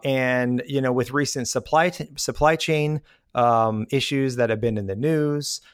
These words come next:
I'm sure we've all read about those. Um, uh, 'cause some of our commercial customers and, of course, our government customers are very concerned about where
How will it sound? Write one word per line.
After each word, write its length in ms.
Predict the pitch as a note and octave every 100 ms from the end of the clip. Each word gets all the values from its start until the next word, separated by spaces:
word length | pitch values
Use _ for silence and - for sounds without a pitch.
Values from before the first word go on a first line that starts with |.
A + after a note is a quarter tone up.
| _ B2
I'm 100 | A2+
sure 160 | B2
we've 160 | A#2 A2
all 120 | G#2+
read 200 | B2 C3+
about 300 | C3 C3 C3
those. 460 | C3 B2+ B2+ B2 - - _ _
Um, 580 | B2 B2 A#2+ A#2 A#2 - - -
uh, 280 | C3 C3 C3+ - -
'cause 180 | - C3+
some 100 | F3+
of 140 | G3 F3+
our 220 | E3 - - _
commercial 380 | D#3 D3 D#3 E3
customers 480 | D3+ C#3 D#3 D3+
and, 80 | C3+
of 80 | A#2+
course, 320 | - B2+ -
our 140 | A#2 A2
government 500 | G2+ D3+ D#3+ D3 A#2+
customers 480 | B2+ - C3 B2
are 60 | A2
very 180 | B2 C#3
concerned 680 | - A#2 - D#3 D3+ D3+ C3+
about 320 | B2 A#2+ A#2+
where 440 | B2 B2 A#2+ A#2